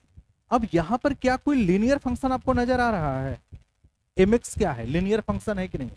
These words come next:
Imix linear है ना। देखिए, integration हम लोग सीधे किसका जानते हैं? Sin x का जानते हैं, cos x का जानते हैं, लेकिन ये sine के अंदर कुछ और आ गया, आ गया कि नहीं आ गया?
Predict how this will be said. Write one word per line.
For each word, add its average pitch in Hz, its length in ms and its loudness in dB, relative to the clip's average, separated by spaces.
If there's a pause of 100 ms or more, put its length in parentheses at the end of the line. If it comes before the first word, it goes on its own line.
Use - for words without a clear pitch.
(580)
Imix 208 320 4
linear 240 280 4
है 196 80 2
ना। 185 200 0 (400)
देखिए, 269 300 0
integration 247 680 4
हम 262 140 2
लोग 294 140 4
सीधे 262 280 2
किसका 285 300 0
जानते 180 260 0
हैं? 123 120 0
Sin 240 320 2
x 277 140 2
का 277 120 4
जानते 262 300 0
हैं, 226 180 -6 (400)
cos 240 220 8
x - 140 -2
का 285 120 6
जानते 240 300 4
हैं, 208 140 -4 (260)
लेकिन 247 300 8
ये 320 180 4
sine 262 320 2
के 285 80 6
अंदर 240 200 8
कुछ - 220 2
और 175 160 8
आ 254 100 6
गया, 240 260 0 (540)
आ 220 120 8
गया 294 120 4
कि 285 100 0
नहीं 277 140 4
आ 170 100 4
गया? 127 200 -4